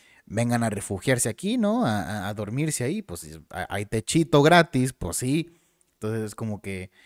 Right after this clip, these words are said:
normal asumir que puede haber animales ahí que son los que están provocando el ruido. Digo, si es que hubiera, si es que de veras hubiera escuchado un ruido, pero pues hasta eso tiene que sobreponer.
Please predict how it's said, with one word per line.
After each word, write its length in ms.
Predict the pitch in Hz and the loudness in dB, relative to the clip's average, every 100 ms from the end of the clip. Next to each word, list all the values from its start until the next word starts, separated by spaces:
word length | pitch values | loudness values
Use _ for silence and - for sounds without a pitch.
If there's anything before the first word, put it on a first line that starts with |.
| - - _ _ | -20 -20 _ _
normal 600 | 143 139 131 120 131 135 | -2 2 4 4 4 4
asumir 440 | 131 131 135 131 123 | 4 0 0 0 -2
que 100 | 117 | -6
puede 240 | 127 123 | 0 0
haber 180 | 120 120 | 2 2
animales 600 | 120 113 110 110 113 - | 2 2 2 2 0 0
ahí 220 | 104 104 | 0 -2
que 140 | 101 104 | -2 -2
son 180 | 113 | 0
los 100 | 104 | -2
que 80 | - | -4
están 200 | 98 98 | -6 -4
provocando 560 | 101 92 87 - 90 87 | -2 -2 -2 -4 -4 -4
el 80 | 87 | -2
ruido. 340 | 117 113 73 _ _ - | 0 0 -2 _ _ -6
Digo, 160 | 104 85 | -6 -2
si 120 | 107 | -2
es 80 | 98 | -2
que 100 | 117 | 0
hubiera, 380 | 110 110 107 92 | 2 4 2 0
si 360 | - - - | -8 -8 -4
es 60 | 113 | 0
que 100 | 135 | 4
de 120 | 117 | 6
veras 220 | 123 131 | 6 6
hubiera 160 | 123 120 | 4 2
escuchado 360 | - 117 117 113 | 2 -2 0 0
un 100 | 113 | 0
ruido, 300 | 117 113 - | 0 0 -2
pero 220 | 82 80 | -6 -8
pues 240 | - - _ - - - - - | -12 -16 _ -20 -20 -20 -20 -8
hasta 420 | 95 98 - 98 | -6 -4 -4 -4
eso 160 | 110 107 | -2 0
tiene 220 | 120 120 | 2 0
que 100 | 101 | -2
sobreponer. 600 | - 92 87 110 135 | -4 -6 -6 -2 -2